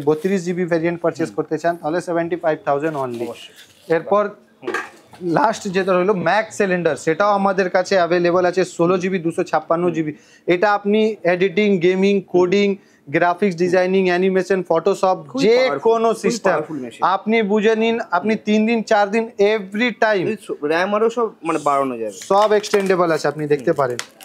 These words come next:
Speaker 1: আপনি যদি তিন দিন, চার দিন regular ইউজ করতে চান, চব্বিশ ঘন্টা করে, সেটাও আপনি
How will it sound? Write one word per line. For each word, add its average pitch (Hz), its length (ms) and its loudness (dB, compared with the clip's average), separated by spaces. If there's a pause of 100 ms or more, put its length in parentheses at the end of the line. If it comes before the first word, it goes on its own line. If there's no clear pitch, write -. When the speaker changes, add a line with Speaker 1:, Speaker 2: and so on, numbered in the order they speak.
(220)
Speaker 1:
আপনি 190 280 2
যদি 214 180 2
তিন 208 320 0
দিন, 214 160 2
চার 196 240 2
দিন 208 140 2
regular 196 420 2
ইউজ 208 220 2
করতে 190 300 0
চান, 175 260 -2
চব্বিশ 170 380 0
ঘন্টা 170 280 0
করে, 160 220 0
সেটাও 202 360 0
আপনি 208 380 0